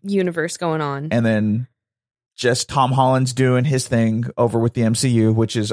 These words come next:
Speaker 2: we know is better. But come on,
Speaker 1: Yeah.
Speaker 2: we have all the characters. Come to Sony. We have the characters.
Speaker 1: Yeah. Eh, whatever.
Speaker 2: That's just, that's just weird to me. I'm, I'm not a fan of that at all.
Speaker 1: No, not really.
Speaker 2: And I'm just, I'm, I'm not
Speaker 1: The
Speaker 2: looking
Speaker 1: only
Speaker 2: f-
Speaker 1: reason that I'm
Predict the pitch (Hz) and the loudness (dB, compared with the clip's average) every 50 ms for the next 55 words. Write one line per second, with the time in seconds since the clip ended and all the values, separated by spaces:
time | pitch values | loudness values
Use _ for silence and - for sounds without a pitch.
0 | - - 117 120 120 120 117 117 120 135 151 135 113 110 107 107 113 117 - _ | -6 -4 -2 0 2 2 4 4 2 2 2 2 2 2 2 2 0 -2 -6 _
1 | _ _ - - 139 139 - 185 180 170 151 147 160 175 180 180 170 156 160 160 | _ _ -6 -4 -4 0 2 2 4 4 4 4 4 4 4 4 2 2 2 0
2 | 147 147 - 180 170 175 165 - - 104 101 - - - _ _ _ _ - 185 | 0 0 0 0 0 0 -2 -4 -8 -14 -16 -16 -18 -20 _ _ _ _ -2 0
3 | 196 185 165 - - 190 180 151 110 107 127 147 160 160 139 147 - - 143 131 | 0 0 0 0 0 0 2 2 2 2 2 2 2 2 0 -2 -4 -2 0 0
4 | 123 110 - _ - - - - - _ 214 214 196 185 180 170 175 - _ _ | 0 -2 -4 _ -20 -20 -20 -20 -14 _ -4 -2 -2 -2 -2 -4 -6 -10 _ _
5 | _ _ _ _ _ _ _ _ _ _ 226 240 240 233 226 214 190 175 160 139 | _ _ _ _ _ _ _ _ _ _ -16 -14 -12 -12 -12 -12 -8 -8 -8 -6
6 | 123 117 - 135 143 147 147 - - 135 165 185 180 - 190 165 143 135 131 131 | -6 -2 0 0 0 0 0 -2 0 0 0 2 2 0 -2 -4 -2 -2 -2 -2
7 | 127 113 123 113 113 113 123 131 135 - - 135 143 143 143 143 143 143 - - | 0 0 0 0 0 0 0 -2 -2 -2 -2 -2 0 0 0 0 0 -2 -2 -4
8 | 113 - - 117 113 113 123 131 131 135 131 135 139 - - 110 107 107 117 170 | -6 -4 -2 0 2 2 2 2 2 2 2 0 0 0 0 0 2 2 2 2
9 | 233 226 226 226 220 220 220 208 - 180 185 185 185 185 185 185 123 127 123 123 | 2 2 2 0 0 0 -2 -2 -2 -2 -2 -2 -2 -2 0 0 0 0 0 -2
10 | 135 - - - - 151 151 113 101 139 156 151 147 143 139 143 147 - - 294 | -4 -6 -4 -2 -2 0 0 0 0 2 2 2 2 2 2 2 2 2 2 2
11 | 320 349 415 440 427 370 339 330 320 - 311 285 269 247 240 240 233 | 2 4 2 2 2 2 0 0 0 0 0 0 0 0 -2 -2 -4